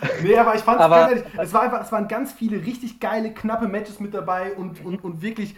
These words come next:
Speaker 1: es war, es war wirklich, äh, unterhaltsam anzuschauen und dass keine Fans da waren,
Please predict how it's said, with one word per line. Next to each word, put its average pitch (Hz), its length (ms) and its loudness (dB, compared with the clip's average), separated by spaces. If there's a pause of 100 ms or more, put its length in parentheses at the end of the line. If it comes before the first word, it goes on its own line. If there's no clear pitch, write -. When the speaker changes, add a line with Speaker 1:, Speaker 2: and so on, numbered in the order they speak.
(220)
Speaker 1:
es 165 140 -12
war, 196 240 -6
es 202 140 -16
war 202 140 -6
wirklich, 208 440 -12 (140)
äh, 175 220 -8 (420)
unterhaltsam 233 560 -2
anzuschauen 202 520 -6 (200)
und 170 100 -14
dass 220 140 -4
keine 208 220 -6
Fans 311 320 -10
da 156 200 -6
waren, 175 200 -6